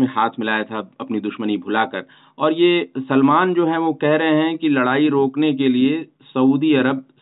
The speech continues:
सभी इंटरनेशनल और रीजनल पार्टीज से बातचीत कर रहा है। तो क्या डॉक्टर भारद्वाज, ये एक इजराइल के खिलाफ एक बड़ा मोर्चा बनाने की तैयारी है ये?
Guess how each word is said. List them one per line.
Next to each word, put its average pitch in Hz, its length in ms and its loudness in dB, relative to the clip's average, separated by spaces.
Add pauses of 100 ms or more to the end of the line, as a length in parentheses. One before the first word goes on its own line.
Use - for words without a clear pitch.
(100)
सभी 151 280 -2
इंटरनेशनल 135 840 0
और 131 380 -2
रीजनल 135 480 2
पार्टीज 127 640 -2
से 107 80 -4
बातचीत 101 560 -2
कर 98 100 -6
रहा 90 180 -6
है। 92 260 -16 (280)
तो 160 60 -6
क्या 185 380 2
डॉक्टर 170 280 -2
भारद्वाज, 160 560 -2
ये 165 140 0
एक 165 200 -8
इजराइल 135 380 0
के 160 140 -2
खिलाफ 151 300 0
एक 147 180 -4
बड़ा 127 280 2
मोर्चा 147 460 0
बनाने 143 340 0
की 143 100 -4
तैयारी 131 460 0
है 156 100 0
ये? 185 160 -6